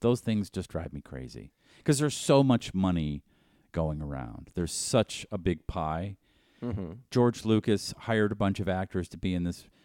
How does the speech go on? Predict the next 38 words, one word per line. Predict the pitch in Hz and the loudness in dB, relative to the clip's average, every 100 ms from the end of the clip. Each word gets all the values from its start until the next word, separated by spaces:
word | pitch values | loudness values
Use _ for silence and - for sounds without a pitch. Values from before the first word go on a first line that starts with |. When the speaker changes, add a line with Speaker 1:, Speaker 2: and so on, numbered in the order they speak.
| _ _ _ _ - | _ _ _ _ 2
Speaker 1:
unreadable | 170 151 143 117 107 | 6 8 8 8 6
script | - 113 95 | 4 0 0
called | - 87 80 76 _ _ - | 0 0 0 -6 _ _ -6
The | 92 104 | 0 0
Star | - 107 104 107 | 4 4 6 4
Wars, | 104 110 113 120 - - _ _ _ _ _ _ _ | 4 6 6 4 -4 -10 _ _ _ _ _ _ _
a | 78 82 80 _ | -6 -6 -6 _
colon, | - 107 95 90 87 87 - - - | -2 2 4 2 0 -4 -8 -12 -8
The | 90 | -6
Star | - 92 98 | -2 0 0
Killer | - 107 104 82 | 0 0 0 0
or | |
some | 87 101 95 90 | -2 -4 -4 -6
terrible | - 92 85 87 | -4 -4 -2 -6
title, | 95 87 85 85 - | -4 -4 -4 -6 -8
and | 80 80 | -8 -6
they | 80 87 | -4 0
all | 104 117 | 2 0
joined, | 95 92 90 85 85 - _ _ _ | 0 0 2 0 -4 -10 _ _ _
and | 92 85 | -6 -4
they | 76 | -4
thought, | 76 82 76 | -4 -4 -2
"Well, | 82 139 | 2 4
this | 180 | 4
will | 110 | 4
never | 101 85 80 | 2 4 2
be | 78 | -2
seen. | 71 82 73 | -4 -4 -2
This | 85 98 | -2 -4
is | 76 - | -6 -8
just, | 78 - | -8 -6
there's | 82 71 | -6 -6
a | 64 | -8
space | - 117 113 - | -4 0 0 2
monkey | 104 - 92 87 | 0 0 -4 -4
and | 80 67 | -6 -10
a, | 69 - _ - _ - | -14 -18 _ -20 _ -12
a, | 90 | -10